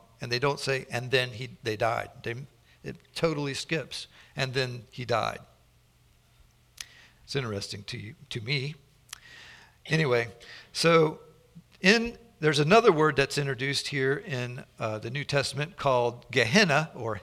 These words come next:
hell. That's how our English word is translated. And Gehenna was the valley of Hinnom,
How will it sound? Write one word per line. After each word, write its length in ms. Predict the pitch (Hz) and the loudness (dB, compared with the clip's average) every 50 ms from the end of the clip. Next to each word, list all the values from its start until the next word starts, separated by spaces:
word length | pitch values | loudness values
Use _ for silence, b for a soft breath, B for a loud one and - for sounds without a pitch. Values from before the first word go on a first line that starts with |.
| - - | -4 2
hell. 520 | 170 156 127 113 123 151 175 180 - - - - | 4 6 6 6 6 2 0 -2 -6 -14 -14 -12
That's 160 | 135 - - | -10 -8 -6
how 60 | 120 120 | -4 -4
our 140 | 110 107 - | -4 -4 -4
English 400 | 143 139 139 131 131 120 - 117 | -6 -6 -6 -6 -6 -6 -6 -6
word 180 | 120 120 113 | -6 -6 -6
is 80 | 117 - | -8 -10
translated. 600 | - 117 113 107 - - - 107 104 - - - _ _ B B B B B B B B B B B | -12 -12 -12 -12 -12 -14 -14 -14 -12 -14 -14 -16 _ _ B B B B B B B B B B B
And 200 | 139 139 143 131 | 0 0 0 0
Gehenna 560 | 120 143 127 - 175 190 185 160 156 160 156 | 0 0 2 4 6 6 6 6 6 6 4
was 480 | 151 143 143 139 131 139 127 - - - - - _ _ _ _ _ _ - | 4 4 6 6 6 6 4 0 -4 -8 -10 -16 _ _ _ _ _ _ -6
the 220 | 117 120 113 110 | -2 -2 -2 -2
valley 460 | 107 110 127 123 127 139 139 135 123 | 0 4 6 8 8 8 6 4 2
of 160 | 117 113 110 | 2 0 -2
Hinnom, 520 | - - - 151 143 131 123 131 143 147 | -2 -2 0 0 2 0 -2 -2 -4 -8